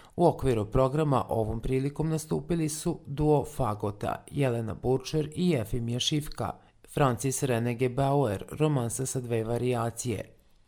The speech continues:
Luigi Cherubini, Andante con moto, duvački kvintet X U, Zorana Momić flauta, Mihael Tres klarinet, Nela Drašković oboa, Doris Račić horna,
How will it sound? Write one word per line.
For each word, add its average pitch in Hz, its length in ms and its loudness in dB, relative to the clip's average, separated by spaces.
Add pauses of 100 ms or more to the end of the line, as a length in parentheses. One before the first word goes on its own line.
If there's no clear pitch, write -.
(260)
Luigi 127 440 0
Cherubini, 143 840 0
Andante 143 720 -2
con 151 140 0
moto, 101 460 -4 (460)
duvački 107 580 -2
kvintet 139 520 0
X - 360 -6
U, 160 200 0 (220)
Zorana 113 440 -2
Momić 101 460 -4
flauta, 139 600 2 (380)
Mihael 165 520 2
Tres 135 300 0
klarinet, 131 840 -2
Nela 104 300 -2
Drašković 101 680 -4
oboa, 123 440 0 (440)
Doris 147 420 2
Račić 135 420 -2
horna, 143 580 2